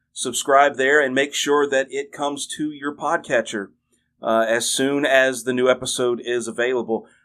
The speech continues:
While you're doing that, we'd also ask if you would rate and review the show if that's something that you can do.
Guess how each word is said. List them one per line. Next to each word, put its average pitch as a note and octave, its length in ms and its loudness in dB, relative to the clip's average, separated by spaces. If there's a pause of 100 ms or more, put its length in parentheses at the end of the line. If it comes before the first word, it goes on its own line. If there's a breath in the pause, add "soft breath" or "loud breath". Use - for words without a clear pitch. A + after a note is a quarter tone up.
While D#3 160 4
you're D#3 120 4
doing D3+ 280 0
that, D3 220 0
we'd C3+ 160 -4
also C3 400 0
ask C3+ 380 2
if B2+ 160 -12
you B2 80 -8
would C3 240 -2
rate C3 440 2
and C3 220 -2
review A#2 440 -2
the C#3+ 100 -4
show C#3+ 400 0
if C#3 120 -4
that's A#2+ 220 -2
something B2+ 340 -4
that A2+ 200 -10
you C3 100 -6
can A#2 220 -8
do. B2+ 400 -4